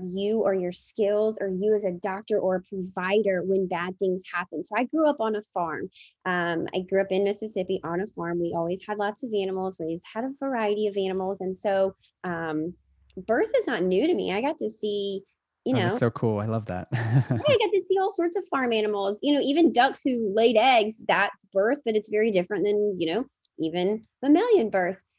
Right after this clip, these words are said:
Speaker 2: Yeah.
Speaker 1: Um, bad things happen. You know, we had calves die. We had, you know, pigs die. We had eggs that didn't hatch. That's nature.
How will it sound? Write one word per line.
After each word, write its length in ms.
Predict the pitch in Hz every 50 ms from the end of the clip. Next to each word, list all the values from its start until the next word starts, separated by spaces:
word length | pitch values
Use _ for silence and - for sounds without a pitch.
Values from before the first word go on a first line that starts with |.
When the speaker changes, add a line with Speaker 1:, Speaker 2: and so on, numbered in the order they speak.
| _ -
Speaker 2:
Yeah. 200 | 202 208 214 220 220
Speaker 1:
Um, 40 | 214 _ - - 185 180 - - _ _ _ _ _ _ _ -
bad 260 | 285 285 320 339 330
things 240 | - 370 359 330 330
happen. 520 | 294 311 311 - - 190 170 156 202 214 - _ _ _ _ _ _ _ _ _ _ _ _ _ _ -
You 120 | 226 247
know, 240 | 247 226 226 240 262
we 200 | 262 - 254 269
had 420 | 277 285 277 269 269 254 247 -
calves 600 | - - 254 254 240 233 220 208 202 208 - _ _ -
die. 400 | 185 220 202 202 190 170 165 147 131 160
We 280 | 180 196 214 233 226 226
had, 300 | 233 226 214 202 202 208 208 - _ _ _ _ _ _ _ _ _ _ _ _ _ _ _ 101 - _ _ _ _ _ _ _ -
you 120 | 208 208
know, 280 | 196 180 180 196 220 - _ _ -
pigs 480 | - 220 277 247 - - - - - - -
die. 400 | 190 175 202 233 214 175 165 - - -
We 180 | 170 170 180
had 380 | 185 180 185 180 175 180 190 202 202 _ _ _ -
eggs 480 | 233 254 254 208 190 180 196 - - -
that 240 | 190 151 - 180
didn't 300 | - 226 226 220 226 175 - - - -
hatch. 760 | - - 226 196 - - - - - - - - - - _ -
That's 380 | 233 247 302 339 339 - - 233
nature. 760 | 214 196 190 208 254 285 285 - - 107 69 60 67 -